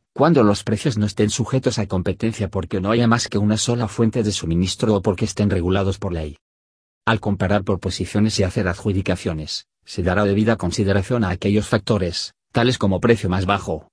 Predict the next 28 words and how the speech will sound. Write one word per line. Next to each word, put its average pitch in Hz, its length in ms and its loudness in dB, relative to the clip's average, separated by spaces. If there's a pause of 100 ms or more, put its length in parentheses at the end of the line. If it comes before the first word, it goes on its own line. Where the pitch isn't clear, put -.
(140)
habilidad 90 460 0
del 98 160 2
proponente 107 640 2
o 92 80 0
contratista 98 600 -2
para 92 240 -2
realizar 90 460 -2
trabajos 98 400 -2
de 98 80 0
la 87 120 0
naturaleza 85 540 0
envuelta 101 380 0
en 92 100 -2
el 92 120 -6
contrato 95 460 -2
bajo 90 360 -2
consideración, 80 800 -4 (220)
calidad 92 320 0
y 98 60 2
adaptabilidad 95 680 0
relativas 101 480 0
de 95 100 0
los 87 160 -4
materiales, 85 720 -2 (200)
efectos, - 640 -4 (180)
equipo 127 320 2
o 95 80 0
servicios, 76 800 -6